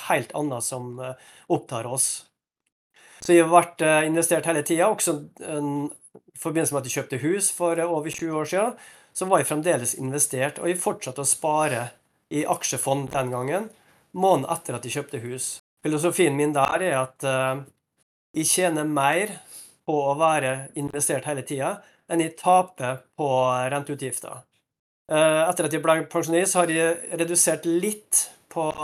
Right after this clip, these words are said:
sparedelen. Jeg sparer nå tre tusen kroner i måneden, og litt av det har jeg begynt å lagt inn i high yield fond. Eh, ellers er det bare å spørre. Eh,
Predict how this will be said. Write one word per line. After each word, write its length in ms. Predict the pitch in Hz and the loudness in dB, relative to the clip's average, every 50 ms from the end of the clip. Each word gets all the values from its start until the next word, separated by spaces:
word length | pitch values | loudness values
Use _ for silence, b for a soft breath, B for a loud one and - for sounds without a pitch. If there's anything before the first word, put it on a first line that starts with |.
| 151 151 147 | -4 -2 -2
sparedelen. 1200 | - - - 170 160 160 156 151 143 143 139 143 143 139 143 143 139 135 135 139 151 190 214 214 208 - - - | -2 0 2 2 2 2 2 0 -2 -2 -2 -2 -2 -4 -4 -6 -4 -2 -2 -2 0 -2 -4 -6 -8 -14 -20 -12
Jeg 260 | - 156 151 151 147 | -8 -6 -4 -2 -4
sparer 300 | 147 - 180 170 160 151 147 | -2 0 2 2 2 2 0
nå 260 | 151 143 143 139 - | -2 -2 -4 -4 -8
tre 220 | - - 165 147 | -10 -6 -6 -6
tusen 300 | 131 - 151 135 - 139 | -6 -6 -8 -8 -8 -8
kroner 320 | 127 135 139 135 135 131 127 | -8 -6 -6 -4 -4 -4 -4
i 80 | 127 | -4
måneden, 320 | 135 135 131 147 190 220 214 _ _ _ _ _ _ _ _ _ _ _ _ _ _ _ - | -2 -2 -2 -2 -2 -4 -10 _ _ _ _ _ _ _ _ _ _ _ _ _ _ _ -4
og 80 | 156 | 0
litt 360 | 160 175 185 175 180 - - - | 0 0 0 -2 -4 -6 -6 -6
av 160 | 135 - 131 135 | -6 -6 -4 -2
det 180 | 147 165 170 160 | 0 0 0 2
har 160 | 165 156 151 | 2 0 2
jeg 360 | 151 147 143 147 147 143 151 - | 2 2 2 2 0 -2 -6 -6
begynt 220 | - 160 147 - | -6 -6 -4 -2
å 140 | 147 139 139 | -4 -4 -2
lagt 380 | 139 147 156 156 156 - - - | -2 -2 -4 -4 -4 -6 -16 -10
inn 240 | - 139 131 131 - | -8 -8 -8 -8 -4
i 160 | 143 143 143 | -2 -2 0
high 320 | 139 139 131 131 156 135 123 | 0 -2 0 2 2 2 2
yield 460 | 120 117 117 117 117 117 117 113 110 117 - | 0 -4 -4 -6 -6 -6 -8 -10 -12 -16 -18
fond. 380 | - - 147 139 139 131 117 110 _ _ _ _ _ - | -12 -2 -2 -2 -2 -2 -6 -12 _ _ _ _ _ -4
Eh, 420 | 151 151 151 151 151 151 151 151 147 147 - | -2 0 0 0 0 0 0 -2 -4 -4 -2
ellers 220 | 185 180 156 - 175 | 0 0 2 2 2
er 80 | 165 | 0
det 80 | 160 165 | 2 2
bare 180 | 190 170 156 | 2 2 4
å 40 | 147 | 4
spørre. 540 | - - - - 175 175 180 175 151 139 143 180 202 202 175 | 2 2 2 4 4 4 4 4 4 4 6 6 4 2 -2
Eh, 720 | 151 151 151 147 147 147 147 147 147 147 147 147 147 147 147 | -2 0 2 4 4 4 4 4 4 4 4 2 2 0 -2